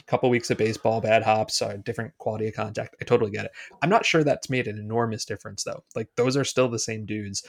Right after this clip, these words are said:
And, uh, I guess we'll get to more defense in a second when we get to the Red Sox, but I have concerns about the Yankee defense.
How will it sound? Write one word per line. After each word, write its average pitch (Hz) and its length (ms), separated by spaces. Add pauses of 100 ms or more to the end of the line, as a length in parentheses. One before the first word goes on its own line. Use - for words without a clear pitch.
(340)
And, 107 500
uh, 104 320 (160)
I 117 80
guess - 200
we'll 135 100
get 120 100
to - 160
more 156 160
defense 127 400
in 113 80
a 107 40
second 127 280
when 107 80
we 107 80
get 117 160
to - 80
the 104 80
Red 113 180
Sox, 104 240
but - 140 (160)
I - 40
have - 220
concerns 170 560
about 110 220
the 110 100
Yankee 107 400
defense. - 440